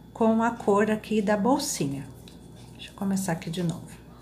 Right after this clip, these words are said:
Então, eu vou conduzir o fio da bolsinha, serão três pontos altos, e no terceiro eu volto aí estar fechando com a cor da bolsinha. Então, aqui no terceiro ponto alto, eu tiro dois,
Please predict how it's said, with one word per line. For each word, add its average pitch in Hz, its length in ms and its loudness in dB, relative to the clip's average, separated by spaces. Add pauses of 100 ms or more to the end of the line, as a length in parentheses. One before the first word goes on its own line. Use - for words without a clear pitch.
(560)
Então, 202 200 0
eu 196 60 2
vou 196 180 2
conduzir 196 600 4
o 262 40 6
fio 214 200 0
da 185 140 4
bolsinha, 247 880 2
serão 226 400 6
três 277 560 4
pontos 214 560 0
altos, - 540 6 (360)
e 262 60 2
no 269 140 10
terceiro 269 440 8
eu 262 60 8
volto 220 340 6
aí 220 140 4
estar 220 240 4
fechando 214 440 0
com 208 200 0
a 214 60 2
cor 214 180 -2
da 196 140 0
bolsinha. 190 600 0 (520)
Então, 220 180 4
aqui 226 540 0
no 226 80 0
terceiro 202 440 0
ponto 190 360 0
alto, 262 320 8 (180)
eu 233 140 4
tiro 202 340 2
dois, 285 640 2